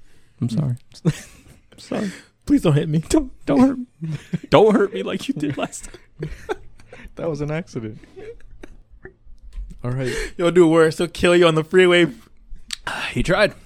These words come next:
Speaker 1: He tried. He almost got away with manslaughter. Goddamn, Zeus.
Speaker 3: All right, so the story I brought was the strange time warp case of Corporal Armando Valdez.
Speaker 1: I've never heard of this.
Speaker 3: No?
Speaker 2: Th-,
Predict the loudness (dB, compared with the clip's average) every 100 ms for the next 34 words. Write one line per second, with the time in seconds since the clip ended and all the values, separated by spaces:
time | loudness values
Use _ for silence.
0 | -8 -2 0 2 2 2 2 2 4 2
1 | 2 0 0 0 -2 -4 -14 -18 -18 _
2 | _ _ _ -10 -6 -2 -2 -4 -10 -14
3 | _ _ _ _ _ _ _ _ -6 -2
4 | -2 -2 -2 -2 0 2 4 4 2 2
5 | 2 -2 -2 -2 -4 -14 -20 -10 -6 -4
6 | 0 2 0 -4 -4 -2 -2 -4 -6 -2
7 | -2 -2 -6 -8 _ -2 -2 0 0 0
8 | -4 _ _ -8 -4 -4 -4 -4 -6 -10
9 | -8 -8 -6 -8 -10 -16 -18 _ _ _
10 | _ _ _ -14 -10 -10 -8 -10 -12 -16
11 | -20 _ _ _ _ _ -6 -6 -8 -10
12 | -10